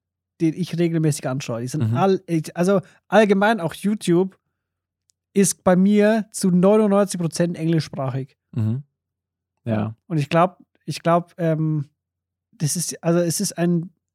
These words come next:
Speaker 1: es gibt viele Leute, die halt das nicht so machen.
Speaker 2: Mhm.
Speaker 1: Und ich glaube, weil, weil ich glaub, wenn, wenn jemand so, <laughs> also so krass englischsprachig,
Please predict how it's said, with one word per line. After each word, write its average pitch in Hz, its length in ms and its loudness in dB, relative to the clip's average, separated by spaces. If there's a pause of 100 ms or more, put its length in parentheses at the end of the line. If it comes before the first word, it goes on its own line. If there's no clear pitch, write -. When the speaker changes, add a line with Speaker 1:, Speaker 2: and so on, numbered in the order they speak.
(120)
Speaker 1:
es - 160 -6
gibt - 280 -4
viele 208 360 2
Leute, 143 560 2
die 143 460 0
halt 151 220 -2
das - 200 -6
nicht 175 260 0
so 156 160 0
machen. 123 440 -6 (100)
Speaker 2:
Mhm. 120 340 -2 (220)
Speaker 1:
Und 156 160 -2
ich 147 220 -2
glaube, 202 720 2 (380)
weil, 160 320 2
weil 165 400 0 (520)
ich - 160 -8
glaub, 175 180 2
wenn, 185 360 0
wenn 175 220 2
jemand 202 540 2 (1000)
so, 170 580 2 (100)
<laughs> - 420 -8
also 147 220 0
so 147 140 -2
krass 160 360 -2
englischsprachig, 165 1080 -2